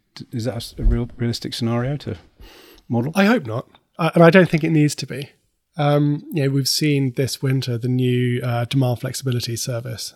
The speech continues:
Speaker 2: that, that National Grid has introduced, um, <clears throat> which is ba-, it's been,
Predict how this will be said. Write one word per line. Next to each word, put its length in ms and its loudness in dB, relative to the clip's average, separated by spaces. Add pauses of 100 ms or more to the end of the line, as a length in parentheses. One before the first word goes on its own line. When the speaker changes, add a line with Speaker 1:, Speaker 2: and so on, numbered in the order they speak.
Speaker 2:
that, 240 -10
that 280 -8
National 320 -6
Grid 120 -4
has 100 -4
introduced, 560 -8 (260)
um, 400 0 (160)
<clears throat> 120 -6
which 200 0
is 80 2
ba-, 300 2
it's 400 -4
been, 360 0